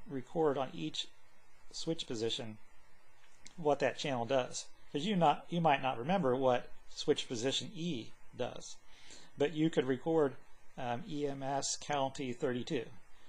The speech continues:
or whatever this, um, channel is going to be for your pager.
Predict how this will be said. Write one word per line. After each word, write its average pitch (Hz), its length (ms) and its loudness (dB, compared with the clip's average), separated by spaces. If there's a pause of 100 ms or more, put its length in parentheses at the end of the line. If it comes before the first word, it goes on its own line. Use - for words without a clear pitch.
(340)
or 117 120 -2
whatever 127 600 4 (300)
this, - 400 -2 (100)
um, 113 340 -8 (960)
channel 131 360 -2
is 107 100 -4
going 120 240 -2
to - 60 -8
be 107 360 -6
for - 160 -8
your 113 180 -2
pager. 131 420 -2